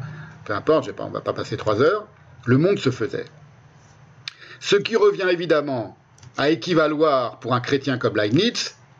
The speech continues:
à faire s'équivaloir, calcul et vérité. Et au fond, tout le problème est là.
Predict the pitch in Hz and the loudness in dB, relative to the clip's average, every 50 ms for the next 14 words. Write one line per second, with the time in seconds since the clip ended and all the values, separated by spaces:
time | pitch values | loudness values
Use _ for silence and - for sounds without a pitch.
0 | _ _ - 113 117 - 175 170 139 - - 135 123 - 123 107 107 104 120 147 | _ _ -6 -6 -2 0 2 2 0 0 -4 -8 -8 -4 -2 0 0 2 4 4
1 | 165 202 214 214 196 196 - - - _ _ _ _ _ - - - 120 113 - | 4 4 2 -2 -4 -6 -12 -14 -20 _ _ _ _ _ -8 -4 -2 -2 -2 -2
2 | - 151 175 208 214 220 226 - - 113 107 98 131 131 185 180 - 233 226 147 | -2 0 0 2 2 0 -2 -4 -4 -4 0 0 2 0 0 -2 0 0 0 0
3 | - - - - - - - - - - - - - - - - - - - - | 0 -2 -10 -16 -16 -16 -16 -16 -18 -18 -20 -20 -20 -20 -20 -20 -20 -20 -20 -20
4 | - - - - - - - - 139 113 107 113 - - 208 208 - 208 185 131 | -20 -20 -20 -20 -20 -20 -12 -4 0 2 2 2 4 4 2 2 2 0 -4 -2
5 | - 214 202 202 220 214 180 135 110 104 - - 123 | 0 0 2 2 2 0 0 -2 -4 -4 -6 -12 -14